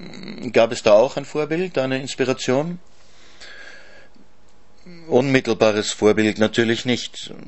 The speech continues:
denn ich musste ja etwas machen, was noch niemand gemacht hatte. Aber die Inspiration, die kam im Grunde von den Graffiti-Künstlern, von den Sprayern.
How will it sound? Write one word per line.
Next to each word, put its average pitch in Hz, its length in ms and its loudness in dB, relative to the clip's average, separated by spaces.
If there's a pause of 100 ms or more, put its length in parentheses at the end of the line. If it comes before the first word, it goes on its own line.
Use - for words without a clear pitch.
(260)
denn 101 560 0 (160)
ich - 240 -4
musste - 260 2
ja 107 160 6
etwas 101 300 0
machen, 101 340 0
was 98 160 -2
noch 101 160 -6
niemand 117 320 -2
gemacht 85 380 0
hatte. - 480 -6 (880)
Aber 120 380 6 (800)
die 123 240 0
Inspiration, 139 800 4
die 135 500 0
kam 156 260 4
im 139 140 2
Grunde 139 340 0
von 120 200 -2
den 117 140 0
Graffiti-Künstlern, 95 880 -2
von 95 160 -4
den 95 100 -2
Sprayern. 92 560 0